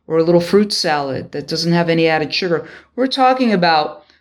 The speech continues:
the high fructose corn syrup you're getting from your soft drinks, your sodas, way too much fructose in all of that.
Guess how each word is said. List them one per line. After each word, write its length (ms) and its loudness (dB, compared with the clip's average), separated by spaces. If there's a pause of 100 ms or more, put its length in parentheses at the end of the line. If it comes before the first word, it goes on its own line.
(100)
the 80 -10
high 200 -2
fructose 560 -4
corn 300 2
syrup 340 0
you're 120 0
getting 300 0
from 200 -8
your 100 -4
soft 400 0
drinks, 340 -2
your 80 -8
sodas, 720 0 (580)
way 420 0
too 240 -4
much 320 -4
fructose 720 -6 (680)
in 160 -6
all 220 2
of 100 -2
that. 320 -4